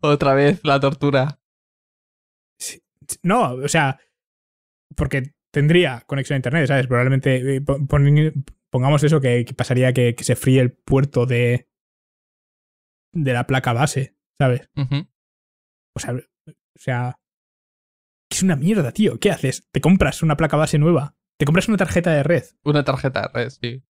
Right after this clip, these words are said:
Speaker 1: P C I. Pero bueno, yo,
Speaker 2: P C I.
Speaker 1: yo no podría
Speaker 2: P-,
Speaker 1: vivir
Speaker 2: P-,
Speaker 1: sabiendo
Speaker 2: P C I en
Speaker 1: que
Speaker 2: dos mil dieciocho, ¿sabes?
Speaker 1: Yo, yo no podría vivir sabiendo que mi, que mi placa base tiene algo quemado, ¿sabes?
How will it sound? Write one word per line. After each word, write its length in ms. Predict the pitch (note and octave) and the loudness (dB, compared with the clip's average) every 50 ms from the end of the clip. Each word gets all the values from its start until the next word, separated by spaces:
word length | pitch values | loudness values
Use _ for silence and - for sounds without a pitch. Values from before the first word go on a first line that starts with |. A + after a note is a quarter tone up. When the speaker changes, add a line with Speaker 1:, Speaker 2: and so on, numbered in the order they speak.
| _ _ _ - | _ _ _ -8
Speaker 1:
P 100 | - C3 | -8 -8
C 160 | - - A2+ | -4 -4 -6
I. 180 | A#2+ C3 - _ _ _ _ _ _ _ _ _ _ _ _ _ _ _ _ _ - - _ - _ _ _ - | -6 -6 -12 _ _ _ _ _ _ _ _ _ _ _ _ _ _ _ _ _ -20 -20 _ -20 _ _ _ -2
Pero 160 | D3+ C#3 C3+ | 0 2 4
bueno, 240 | D3+ D#3+ D#3 D3 C3 | 4 4 4 2 2
yo, 40 | D3 | 2
Speaker 2:
P 20 | |
C 160 | D3+ E3 E3+ E3+ | 2 2 2 2
I. 40 | E3+ | 2
Speaker 1:
yo 80 | F#3 | 0
no 80 | G#3+ A3+ | 0 2
podría 280 | G#3+ G3 F3 E3+ D#3+ D3 | 2 2 2 2 2 2
Speaker 2:
P-, 60 | D3 | 2
Speaker 1:
vivir 140 | C#3+ D3 D3+ | 0 2 0
Speaker 2:
P-, 80 | F3 | 0
Speaker 1:
sabiendo 320 | D#3+ D3 F#3+ F#3 C#3+ F3+ F3 | 0 2 2 2 2 4 4
Speaker 2:
P 40 | |
C 60 | F3 F#3 | 4 2
I 40 | |
en 60 | F#3 F3+ | 2 2
Speaker 1:
que 60 | F3 | 2
Speaker 2:
dos 100 | - F3 | 2 2
mil 120 | F3 F3 | 2 4
dieciocho, 680 | E3+ E3 D3+ C#3 D3 C#3 C#3+ D3+ D3 - D3+ C3+ C3+ | 4 2 0 0 0 0 0 0 0 0 -2 -4 -4
¿sabes? 460 | - - E3 C#3+ C#3 D3 C#3+ - _ _ - E3 E3 - - - _ _ - | -2 -4 -2 0 0 -2 -4 -6 _ _ -6 -6 -6 -6 -10 -20 _ _ -8
Speaker 1:
Yo, 220 | D3+ D#3 D#3+ D#3 | -2 0 0 0
yo 140 | - E3 F3 | 2 2 0
no 100 | G3 G#3+ | 0 2
podría 280 | G#3+ G#3 F#3+ F3+ F3+ F3 E3+ | 2 2 2 2 2 0 0
vivir 540 | E3+ D3 C#3 C#3 C#3 C#3 D3 F3 G3+ - _ - | -2 -4 -4 -4 -2 -2 -4 -4 -6 -10 _ -16
sabiendo 560 | C#3 - D#3 C#3 C#3+ D3 D3 D#3+ D3+ D3+ C#3 | -12 -4 -2 0 0 0 2 0 0 -2 -2
que 140 | - C#3+ B2+ | -2 -2 -2
mi, 520 | C3 B2+ B2 B2 B2+ B2+ C3 C#3 D3 D#3 _ _ _ _ _ _ _ _ _ _ _ _ | -2 -2 -4 -6 -8 -6 -8 -8 -10 -12 _ _ _ _ _ _ _ _ _ _ _ _
que 80 | - D3+ | 0 0
mi 80 | C#3+ | 0
placa 260 | C3+ C3 D3 C#3+ C#3+ C3+ | 2 2 0 0 2 0
base 240 | D3 C#3+ - D#3 | 0 0 -2 -6
tiene 280 | C#3+ - D3+ D3 D3 C#3+ | -4 -2 -2 0 2 2
algo 260 | C#3+ D3 D3 D3 C3+ | 0 0 0 -2 -2
quemado, 440 | - C#3 C3 C3+ C#3 C3 C3 C3 C3 | 0 -2 -2 0 0 -2 -2 -2 -4
¿sabes? 400 | C3 - C3 C3+ C3 C3+ - _ | -2 -2 -2 -2 -2 -4 -10 _